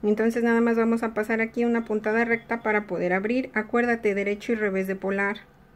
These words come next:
El derecho es la parte brumosita,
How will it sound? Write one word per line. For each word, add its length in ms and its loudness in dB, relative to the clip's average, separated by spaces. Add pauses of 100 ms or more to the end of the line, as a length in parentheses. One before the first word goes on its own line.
(1200)
El 160 6
derecho 640 2
es 100 2
la 160 0
parte 240 2
brumosita, 680 0